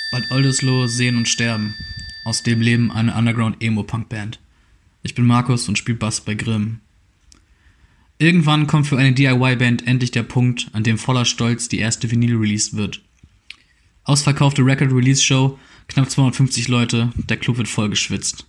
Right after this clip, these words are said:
Alle singen mit. Um Wolfgang Petri zu zitieren, „Geil, geil, geil, wir sind die Größten.“ Szenenwechsel, der Tag danach, Bad Oldesloe. Beseelt von großer Euphorie stiegen wir aus unserem Auto.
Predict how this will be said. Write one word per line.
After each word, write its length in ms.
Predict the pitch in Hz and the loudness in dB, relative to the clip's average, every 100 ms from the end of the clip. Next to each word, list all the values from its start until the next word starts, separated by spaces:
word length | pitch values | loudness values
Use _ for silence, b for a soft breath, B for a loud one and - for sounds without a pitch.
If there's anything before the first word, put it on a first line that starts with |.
| _ - | _ -6
Alle 220 | 107 110 | -4 -2
singen 240 | 104 104 | 0 0
mit. 300 | 107 87 - _ _ - _ _ | 0 -4 -10 _ _ -20 _ _
Um 140 | - 120 | -6 0
Wolfgang 320 | 127 - 117 | 0 2 2
Petri 320 | - 131 127 | 2 2 0
zu 160 | - 120 | 0 -2
zitieren, 560 | - 117 123 120 120 B B B B - | -2 0 2 2 0 B B B B 0
„Geil, 220 | 123 123 | 2 2
geil, 220 | 123 120 | 2 2
geil, 360 | 117 113 113 113 117 | 2 2 0 -2 -2
wir 120 | 117 | -2
sind 180 | 113 107 | 0 -2
die 60 | |
Größten.“ 540 | - 110 107 - 107 - - _ _ _ _ _ _ _ _ - - _ | -2 -2 -2 -6 -8 -10 -20 _ _ _ _ _ _ _ _ -20 -20 _
Szenenwechsel, 760 | - 139 135 117 120 - 117 101 _ _ - | -2 2 2 2 -2 -4 -4 -8 _ _ -8
der 100 | 104 | -4
Tag 220 | 123 110 | -4 -2
danach, 480 | 117 117 107 - - _ - | -2 0 -2 -6 -16 _ -8
Bad 140 | 120 | -6
Oldesloe. 540 | 104 117 110 117 113 107 _ _ _ _ _ _ _ _ | -2 -2 -2 -4 -6 -8 _ _ _ _ _ _ _ _
Beseelt 320 | 123 123 156 | -2 2 4
von 140 | 160 127 | 4 2
großer 300 | 127 143 135 | 4 2 0
Euphorie 460 | 131 131 120 127 | 0 0 0 2
stiegen 320 | 131 - 127 127 | 2 0 2 2
wir 80 | |
aus 80 | 120 | 0
unserem 260 | 117 113 120 | -2 0 0
Auto. 420 | 120 113 113 | -2 -4 -6